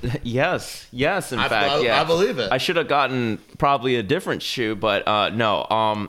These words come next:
Speaker 1: I was at a sneaker store, um, in Columbus,
Speaker 2: Okay.
Speaker 1: owned by a guy named Juice and Ri-,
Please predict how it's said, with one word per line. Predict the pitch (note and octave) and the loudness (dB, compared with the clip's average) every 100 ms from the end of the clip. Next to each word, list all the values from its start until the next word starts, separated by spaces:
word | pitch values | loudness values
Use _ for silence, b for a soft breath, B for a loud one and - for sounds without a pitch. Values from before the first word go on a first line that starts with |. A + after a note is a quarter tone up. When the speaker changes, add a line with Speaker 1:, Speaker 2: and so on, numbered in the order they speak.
| - | -2
Speaker 1:
I | A#2+ | 0
was | D3 D#3 | 0 0
at | B2 | 0
a | |
sneaker | D#3+ - E3 C#3 A2 | -2 -2 -2 0 -2
store, | - A2+ F#2+ F2+ F#2 B B B B B B - | 0 2 2 2 -2 B B B B B B -4
um, | G2+ G2 F#2+ F2+ E2+ E2+ - - - | 0 2 2 2 -2 -4 -12 -20 -6
in | G#2+ | -4
Columbus, | G2+ G#2+ G2+ A2+ B2+ E2+ - - - | -2 0 2 2 0 -4 -6 -12 -12
Speaker 2:
Okay. | A2+ G#2+ | -6 -2
Speaker 1:
owned | G#2 A2+ A2 | 0 0 0
by | G#2 G2 F2+ E2 | 2 2 0 -2
a | F#2 | -4
guy | F#2 F2 G2 | -2 0 0
named | F#2+ F2+ E2+ | -2 -2 -4
Juice | - A2+ A2+ A2 - - - b b b b | -6 -4 -2 -2 -8 -14 -16 b b b b
and | F#2 F#2 F#2 G2 | -4 -2 -2 0
Ri-, | G#2+ A2+ | 0 -2